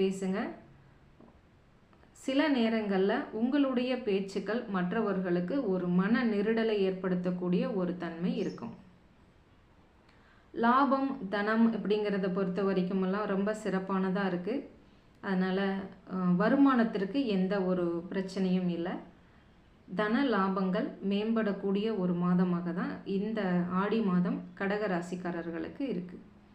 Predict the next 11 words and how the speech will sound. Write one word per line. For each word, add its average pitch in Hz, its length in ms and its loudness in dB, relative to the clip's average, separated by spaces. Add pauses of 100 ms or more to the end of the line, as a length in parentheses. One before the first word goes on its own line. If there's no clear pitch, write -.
(580)
இடமாற்றங்கள் 214 800 2
உங்களுக்கும் 190 640 0
உண்டு. 180 280 6 (800)
அதனால 175 640 2 (260)
தூர 277 300 4
இடங்களுக்கு 202 520 0
போகணுன்ற 196 720 0
ஒரு 180 240 0
பிளான் 190 360 0
இருக்கிறவங்க 185 680 0
அதை 180 220 -4